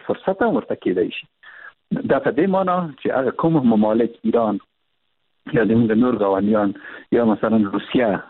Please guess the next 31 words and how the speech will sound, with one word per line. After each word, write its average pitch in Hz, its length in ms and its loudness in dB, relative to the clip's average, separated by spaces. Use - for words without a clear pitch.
د 98 80 2
یو 101 180 2
قدرت 107 540 -2
په 101 360 0
شکل، 101 260 -2
دا 135 200 2
دې 120 320 -2
ته 147 80 0
داعش 107 380 0
یو 95 80 2
تهدید 98 500 -2
ده. 220 100 0
یعنی 113 160 4
دا 139 160 0
باعث 131 260 0
د 104 40 -4
دې 151 200 2
کېږي 180 500 0
چې 208 280 0
دلته 107 420 0
روابط 101 420 0
تنظیم 101 380 -4
شي 95 260 -14
او 98 140 -8
موږ 117 240 0
د 110 40 -2
نشانې 104 580 2
ګورو، 101 260 2
د 95 100 -4
دې 98 280 2
نشانې 101 640 2